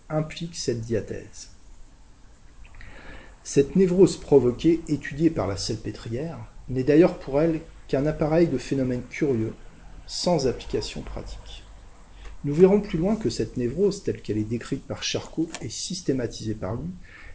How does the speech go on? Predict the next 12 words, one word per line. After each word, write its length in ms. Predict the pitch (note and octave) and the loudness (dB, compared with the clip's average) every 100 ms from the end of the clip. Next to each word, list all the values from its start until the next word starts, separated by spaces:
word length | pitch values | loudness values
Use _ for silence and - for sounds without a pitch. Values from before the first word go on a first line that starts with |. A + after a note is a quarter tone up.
| - | -4
n'est 220 | C3+ D3 | 0 0
qu'une 260 | - C#3+ D3+ | -2 -2 -2
hypnose 440 | D#3 F3 E3+ D#3 | 0 2 2 2
de 100 | A#2+ | -2
culture 760 | A2 - D3+ - - G#2 - - | -6 -8 -8 -8 -10 -10 -10 -14
créée 380 | - C3 B2 A#2 - | 0 4 4 2 -4
artificiellement 920 | - - B2+ - C3 - A#2 G#2+ G#2+ - - | -4 -4 -10 -8 -10 -4 -2 -2 -6 -10 -8
par 160 | A2+ | -4
l'éducation 680 | A2 C#3+ C#3+ - A#2+ - A2 | -2 -2 -4 -4 -4 -6 -8
suggestive 840 | - - D#3+ C3 A2 - - A2 G#2+ | -8 -10 -8 -6 -6 -8 -14 -12 -12
des 120 | F#2 | -12
sujets. 360 | - - G#2 | -12 -14 -14